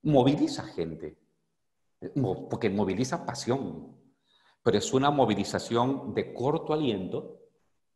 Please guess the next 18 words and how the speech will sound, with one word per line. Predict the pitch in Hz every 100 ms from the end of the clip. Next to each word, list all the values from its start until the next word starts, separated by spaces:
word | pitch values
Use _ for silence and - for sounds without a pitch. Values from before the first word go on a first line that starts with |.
| _ _ _ _ _ _ -
es | -
una | 113 117
sobreexcitación | 110 127 107 110 - 110 110 107 127 143 147
de | 123
las | 98 95
pasiones | - 101 - 123 127 104
de | 92
corto | - 110 110 101
aliento | 98 98 95 - 139 - - -
y | - 107
de | 101
carácter | - 92 107 - 127
destructivo | 110 104 - 98 - 123 123 156 - - - - - -
y | 139 170 - - _ _ _
cierra, | - - 143 139 98 95 87 - - - _ _ _ _
cierra | - - 123 131 120 117 123 135 - - - -
el | 98
nosotros. | 95 - 107 - - - -